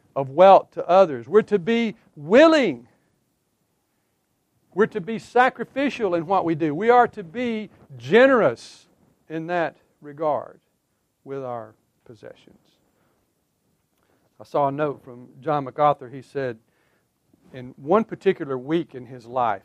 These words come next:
he said he remembers meeting two distinct personalities, two men. He said one was a, a former professor at a major university. He was worth, he said, about a hundred million dollars.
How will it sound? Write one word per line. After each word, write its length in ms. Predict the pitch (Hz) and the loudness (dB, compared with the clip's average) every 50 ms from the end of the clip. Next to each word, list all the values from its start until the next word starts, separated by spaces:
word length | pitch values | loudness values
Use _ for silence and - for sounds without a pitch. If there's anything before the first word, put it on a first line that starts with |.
| _ | _
he 80 | - 139 | -20 -20
said 220 | - - 139 123 | -16 -14 -14 -14
he 140 | 104 147 160 | -12 -14 -14
remembers 540 | 139 143 139 151 156 160 156 135 127 113 104 | -14 -14 -12 -10 -10 -10 -8 -10 -12 -12 -14
meeting 540 | 127 123 143 160 170 165 147 139 127 120 - _ _ _ | -10 -4 -2 0 0 0 -2 -4 -6 -8 -14 _ _ _
two 440 | - 180 185 185 190 185 190 185 - _ _ _ _ _ _ _ _ _ _ _ _ 127 | -6 -4 -4 -4 -6 -10 -12 -16 -20 _ _ _ _ _ _ _ _ _ _ _ _ -20
distinct 540 | 120 127 - - - 175 170 160 139 - _ _ _ _ _ _ _ _ _ _ _ | -20 -20 -16 -8 -2 0 0 0 -2 -4 _ _ _ _ _ _ _ _ _ _ _
personalities, 720 | - 165 156 - - 135 135 135 123 113 101 101 - _ _ | -2 -2 -2 -2 -4 -10 -8 -6 -6 -6 -8 -10 -16 _ _
two 260 | - 180 175 170 170 | -8 -6 -6 -6 -8
men. 360 | 156 151 147 135 117 110 110 | -10 -10 -10 -10 -12 -14 -16
He 100 | 131 139 | -20 -20
said 180 | - - 143 120 | -16 -16 -16 -12
one 280 | 139 165 185 180 170 | -8 -8 -6 -6 -6
was 160 | 156 147 113 | -8 -10 -10
a, 100 | 123 117 107 _ _ _ _ - | -12 -18 -20 _ _ _ _ -18
a 60 | 120 - | -18 -14
former 380 | _ - 165 170 165 156 139 | _ -4 -2 -2 -2 -2 -6
professor 640 | 135 - 143 127 _ - 165 165 151 - - 165 160 | -10 -12 -16 -10 _ 0 0 0 0 -2 -4 -10 -8
at 100 | 143 123 | -8 -10
a 40 | 120 | -10
major 380 | 120 131 143 156 156 139 147 131 | -10 -8 -8 -6 -8 -8 -10 -16
university. 800 | 135 151 151 139 123 117 143 160 165 156 - 165 165 165 165 160 _ _ _ _ _ _ _ _ - _ _ _ _ _ _ _ _ _ _ _ _ | -16 -16 -14 -14 -8 -4 -2 -2 -2 -2 -4 -12 -14 -14 -14 -14 _ _ _ _ _ _ _ _ -20 _ _ _ _ _ _ _ _ _ _ _ _
He 100 | - 196 | -6 -4
was 160 | 220 208 156 147 | -2 -2 0 2
worth, 260 | 170 190 202 190 - | 6 6 6 6 4
he 120 | 175 180 | -2 -8
said, 260 | - - 175 180 170 | -4 2 4 4 4
about 240 | 165 151 151 139 131 | 6 4 2 2 2
a 60 | 120 | 0
hundred 640 | 113 - - 180 202 208 208 190 196 190 180 160 139 - - - _ _ | -4 -6 -6 -6 -6 -6 -6 -4 -2 -2 -2 -4 -8 -18 -20 -20 _ _
million 480 | - 135 156 170 170 160 156 151 147 139 | -10 -4 -2 -2 -2 -2 -4 -6 -8 -6
dollars. 420 | 131 117 - - _ - - _ | -6 -6 -6 -8 _ -20 -20 _